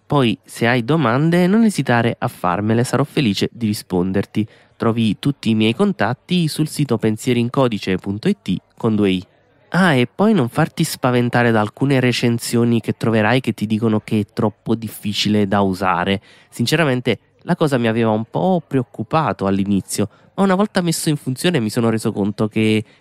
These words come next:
è di una semplicità tale che onestamente non capisco come non si possa riuscire ad utilizzarlo. Cioè, o a quei clienti deve essere capitato un esemplare difettoso, oppure, boh, gli esemplari difettosi sono loro,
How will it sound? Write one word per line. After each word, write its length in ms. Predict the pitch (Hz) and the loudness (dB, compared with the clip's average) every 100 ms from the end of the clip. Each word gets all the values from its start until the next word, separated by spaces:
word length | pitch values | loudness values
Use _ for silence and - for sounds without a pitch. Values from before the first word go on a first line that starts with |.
| _ | _
è 140 | 165 | -2
di 100 | 151 | 2
una 140 | 156 139 | 2 2
semplicità 680 | 147 135 143 - 156 202 - - | -2 -2 -4 -4 0 -2 -2 -2
tale 540 | 110 90 95 139 156 - _ _ | -2 0 0 0 -2 -6 _ _
che 120 | - | -2
onestamente 580 | 160 185 190 139 127 120 | -2 -2 -2 0 0 -2
non 240 | 123 190 | 0 -2
capisco 480 | - 170 - - 156 | -2 -4 -4 -4 -2
come 280 | 110 110 117 | 0 0 0
non 300 | 139 143 151 | 2 0 0
si 240 | - 170 | -2 -6
possa 400 | - 117 - - | -2 -2 -2 -2
riuscire 480 | 131 107 - 104 110 | -2 -4 -6 -4 0
ad 140 | 113 | 0
utilizzarlo. 840 | 104 95 90 98 - 110 85 90 - _ _ _ _ | 0 -2 -4 -2 -2 -2 -2 -8 -10 _ _ _ _
Cioè, 280 | - 139 120 - | -2 0 0 -2
o 140 | - 170 | 0 2
a 80 | 208 | 2
quei 260 | - 147 | 0 -2
clienti 560 | - 113 151 165 - - | 0 2 2 0 -4 -6
deve 200 | 120 123 | -2 0
essere 400 | 127 - 110 - | -2 -2 -2 -2
capitato 460 | 113 110 101 101 120 | -4 -2 -2 0 0
un 140 | 113 | 2
esemplare 760 | 104 107 101 113 107 104 104 - | 0 -2 -2 0 0 2 0 -2
difettoso, 1000 | 120 117 - 104 - 160 202 120 107 104 | -6 -6 -2 -6 -2 0 0 0 -2 -2
oppure, 600 | - - - 120 104 101 - _ | -10 -10 -4 0 0 0 -6 _
boh, 380 | 101 107 131 - - | -4 0 0 0 -8
gli 100 | 104 | -6
esemplari 480 | 110 104 107 113 | -4 -2 -2 -2
difettosi 580 | 131 110 98 - 104 104 | -4 -6 -4 -4 -2 -4
sono 300 | - - 107 | -4 -4 0
loro, 400 | 95 104 135 82 | 0 0 0 -4